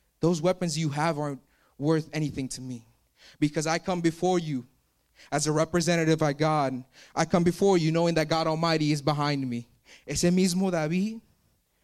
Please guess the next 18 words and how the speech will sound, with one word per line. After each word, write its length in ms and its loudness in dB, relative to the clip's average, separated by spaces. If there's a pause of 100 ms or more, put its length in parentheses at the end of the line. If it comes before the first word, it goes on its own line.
(960)
le 80 -4
estaba 320 -2
pidiendo 280 -2
al 180 0
Señor 440 -6
de 120 -6
lo 160 -10
restaurara. 840 -14 (920)
That 140 -10
same 300 -6
David 280 -4
was 200 -8
asking 380 -8
the 80 -8
Lord, 280 -8
"Lord, 320 -6
restore 520 -8
me." 220 -12